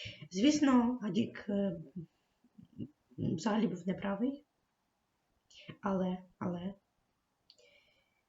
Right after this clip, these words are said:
він зробив дуже багато цікавих речей для Третього Рейху. Наприклад, е, розкрутив автобан. Кажуть, що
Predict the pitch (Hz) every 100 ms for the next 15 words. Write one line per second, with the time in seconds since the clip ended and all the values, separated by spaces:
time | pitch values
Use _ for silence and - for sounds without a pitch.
0 | _ - - 220 262 247 220 202 226 190
1 | 247 - 208 202 233 220 - - - 226
2 | 202 - 208 - 240 165 175 185 175 180
3 | 185 175 - _ _ _ _ _ _ _
4 | _ - - - _ _ _ _ _ _
5 | - 175 240 247 247 - - 208 208 202
6 | 220 226 247 - - 165 160 147 _ _
7 | _ _ _ _ - _ _ _ _ 240
8 | 247 262 - - -